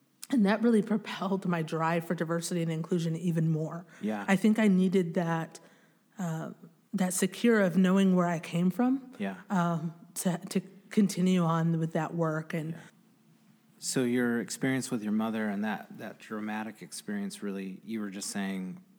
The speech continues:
Speaker 2: really s-, drove you towards your current career,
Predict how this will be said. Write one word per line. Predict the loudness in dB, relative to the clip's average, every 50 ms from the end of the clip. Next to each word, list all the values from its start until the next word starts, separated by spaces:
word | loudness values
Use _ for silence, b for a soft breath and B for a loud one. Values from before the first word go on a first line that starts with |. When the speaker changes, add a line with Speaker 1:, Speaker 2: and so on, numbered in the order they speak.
| -20 -16
Speaker 2:
really | -10 -8 -6 -6 -6 -8 -8
s-, | -10 -12 -16 -20 -20 -20
drove | -10 -6 -4 -4 -4 -4 -4 -6
you | -8 -8 -8
towards | -10 -10 -10 -10 -8 -8 -8 -10 -10
your | -10 -12
current | -10 -12 -8 -6 -6 -6 -6
career, | -8 -12 -10 -8 -8 -8 -8 -10 -12